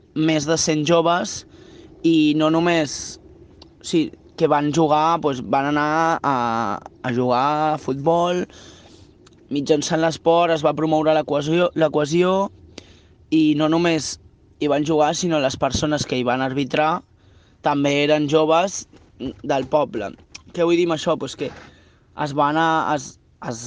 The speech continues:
es van aglutinar molt, molt joves al voltant d'una activitat proposada per l'Ajuntament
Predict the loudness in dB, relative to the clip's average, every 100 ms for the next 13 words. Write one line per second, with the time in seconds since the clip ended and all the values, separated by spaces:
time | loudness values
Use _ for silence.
0 | -14 -10 -8 -2 -2 0 0 0 0 2
1 | 0 0 0 0 -2 -2 -2 0 0 2
2 | 4 4 0 -2 -12 -20 _ _ _ -2
3 | -2 0 0 2 2 2 0 0 -2 0
4 | 2 0 -2 0 0 0 2 2 0 0
5 | 0 0 0 -2